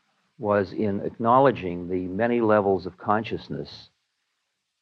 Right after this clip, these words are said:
as relatively real, so that one ex-, notices that suffering exists on certain levels, but not on others.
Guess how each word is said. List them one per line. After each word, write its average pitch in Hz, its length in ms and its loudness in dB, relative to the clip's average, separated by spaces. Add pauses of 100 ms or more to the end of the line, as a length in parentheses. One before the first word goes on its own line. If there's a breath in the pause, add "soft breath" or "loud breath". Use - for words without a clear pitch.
(100)
as 87 180 -2
relatively 98 640 4
real, 87 600 -2
so 101 800 2
that 92 280 4
one 95 300 0
ex-, - 420 -10
notices 104 680 0
that 87 160 -6
suffering 120 520 0
exists 101 460 -2
on 92 160 -2
certain 104 500 0
levels, 82 460 2
but 92 160 0
not 95 320 0
on 82 240 -4
others. 76 440 -2